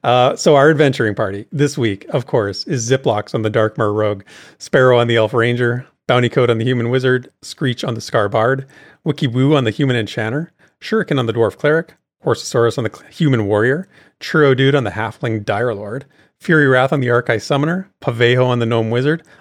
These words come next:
Sarah Avienda on the Elf Ranger, Galarain Moonsong also on the Elf Ranger, and Annoying Llama on the Human Monk. So those folks all are part of our Patreon. And if you wanna get involved in that and you wanna have your name and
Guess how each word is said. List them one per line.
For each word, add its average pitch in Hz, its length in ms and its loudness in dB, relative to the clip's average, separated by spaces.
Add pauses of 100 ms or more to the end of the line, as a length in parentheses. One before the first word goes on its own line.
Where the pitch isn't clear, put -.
(100)
Sarah 131 280 2
Avienda 123 440 0
on 143 140 -6
the 110 100 -2
Elf 104 160 -2
Ranger, 117 420 -6 (260)
Galarain 117 380 2
Moonsong 190 520 -2
also 123 260 0
on 113 80 0
the 110 80 0
Elf 107 180 -2
Ranger, 143 500 -2
and 127 160 -2
Annoying 120 400 -2
Llama 123 360 -2 (140)
on - 120 -10
the 139 60 -4
Human 151 400 -2 (200)
Monk. 110 400 -10 (320)
So 127 300 0 (240)
those 175 420 2 (320)
folks 147 380 2
all 160 420 4
are 131 260 2
part 135 260 0
of 113 100 2
our 113 100 2
Patreon. 143 600 -2
And 151 80 -6
if 120 100 -8
you 131 80 -4
wanna 117 220 0
get 123 180 0
involved 131 400 2
in 143 80 0
that 143 160 2
and 135 100 -2
you 117 80 -4
wanna 117 180 -4
have 123 140 0
your 156 180 -2
name 160 220 0
and 117 200 -4